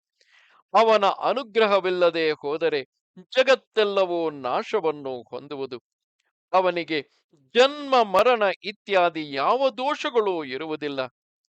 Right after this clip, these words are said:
ಇತ್ಯಾದಿ ರೀತಿಯಿಂದ ಹೇಳಿದರು. ಆಗ ರುದ್ರದೇವರು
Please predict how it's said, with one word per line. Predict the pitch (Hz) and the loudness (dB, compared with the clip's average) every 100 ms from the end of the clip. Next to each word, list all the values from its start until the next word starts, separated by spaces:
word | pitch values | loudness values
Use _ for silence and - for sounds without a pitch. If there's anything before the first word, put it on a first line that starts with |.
| _ _ _ - | _ _ _ -10
ಇತ್ಯಾದಿ | 240 _ 175 156 143 139 | -10 _ 2 2 2 -4
ರೀತಿಯಿಂದ | 131 180 170 147 139 131 117 120 | -8 -10 -8 -8 -4 0 0 -2
ಹೇಳಿದರು. | - 127 139 127 120 _ _ _ _ _ _ _ _ - | -8 -8 -6 -6 -8 _ _ _ _ _ _ _ _ 0
ಆಗ | 156 147 135 127 120 | 2 2 2 2 0
ರುದ್ರದೇವರು | 113 147 196 156 151 135 131 | -4 -4 -2 0 -2 -2 -4